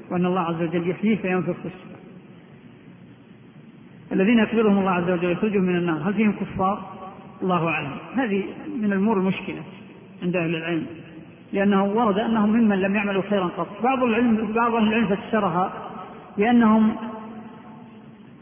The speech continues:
لم يعملوا خير ولم يعملوا كفر أيضا، لم يعملوا خيرا قط لكن ليسوا من الكفار والمشركين، إما أن يكون من أهل الفترة أو من أمثال الذين لا تقوم عليهم الحجة في الدنيا، كمن تق-،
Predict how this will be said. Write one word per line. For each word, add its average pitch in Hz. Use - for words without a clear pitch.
لم 240
يعملوا 214
خير 247
ولم 254
يعملوا 202
كفر 160
أيضا، 156
لم 226
يعملوا 214
خيرا 202
قط 190
لكن 233
ليسوا 226
من 202
الكفار 190
والمشركين، 170
إما 254
أن 226
يكون 214
من 208
أهل 190
الفترة 175
أو 220
من 208
أمثال 196
الذين 180
لا 208
تقوم 202
عليهم 175
الحجة 170
في 156
الدنيا، 175
كمن 208
تق-، 196